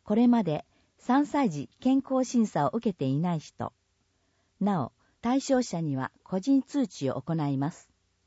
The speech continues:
日時、場所の順に読みます。三月十二日木曜日、十二時四十分から十三時三十分、学び交流プラザ。二十六日木曜日、十二時三十分から十三時三十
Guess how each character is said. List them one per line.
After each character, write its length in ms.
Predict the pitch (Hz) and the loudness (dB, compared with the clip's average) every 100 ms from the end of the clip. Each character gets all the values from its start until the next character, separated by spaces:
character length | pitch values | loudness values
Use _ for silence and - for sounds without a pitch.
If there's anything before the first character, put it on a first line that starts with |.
| _ - | _ 0
日 320 | 262 - 185 | 0 0 -6
時、 160 | 139 - | -8 -6
場 120 | 156 | -6
所 160 | 170 226 | -2 2
の 120 | 220 | 2
順 240 | 185 196 180 | 2 0 2
に 100 | 165 | 0
読 120 | 151 | -2
み 100 | 143 | -2
ま 140 | 147 | -4
す。 160 | 180 _ _ _ _ _ _ _ _ _ _ | -8 _ _ _ _ _ _ _ _ _ _
三 260 | 269 294 | 2 4
月 260 | 220 - 160 | 2 0 -2
十 200 | 180 226 | 2 4
二 140 | 214 | 4
日 260 | 202 - 147 | 2 0 -2
木 280 | 170 - 208 | 0 0 0
曜 200 | 175 135 | 0 -2
日、 180 | 127 - _ _ _ - | -6 -12 _ _ _ -4
十 240 | 185 277 | 2 6
二 160 | 277 226 | 6 4
時 140 | 151 | 2
四 180 | 190 226 | 4 4
十 140 | 214 | 4
分 280 | 208 - 151 | -2 -4 -6
か 140 | 151 139 | -4 -6
ら 160 | 123 156 | -8 -6
十 220 | 185 285 | -2 -2
三 240 | - 269 | 2 2
時 120 | 151 | 0
三 260 | 143 190 185 | -2 -2 -2
十 140 | 175 - - | -4 -8 -8
分、 220 | 127 117 _ _ _ _ _ - | -6 -6 _ _ _ _ _ -4
学 260 | 175 247 247 | 2 2 2
び 180 | 233 - | -2 -4
交 160 | 226 247 | 0 2
流 160 | 233 | 2
プ 160 | 226 214 | 0 -2
ラ 120 | 160 | -2
ザ。 180 | 139 - _ _ _ _ _ _ _ _ _ - | -4 -10 _ _ _ _ _ _ _ _ _ 0
二 140 | 196 | 2
十 180 | 214 285 | 4 2
六 260 | 175 170 208 | 2 0 0
日 340 | 196 - - | 0 -2 -2
木 260 | 170 170 226 | -2 0 0
曜 200 | 202 156 | 0 -2
日、 160 | 131 - _ _ _ _ _ | -6 -10 _ _ _ _ _
十 220 | 165 262 294 | 0 4 4
二 140 | 285 | 4
時 120 | 190 | 0
三 260 | 190 214 214 | 0 2 2
十 120 | 214 | 0
分 300 | - 156 143 | -6 -6 -6
か 140 | 143 | -4
ら 140 | 135 123 | -6 -6
十 180 | 143 247 | -2 -2
三 260 | 247 262 165 | 2 2 2
時 120 | 135 | -2
三 240 | 185 185 | -4 -2
十 120 | 165 | -4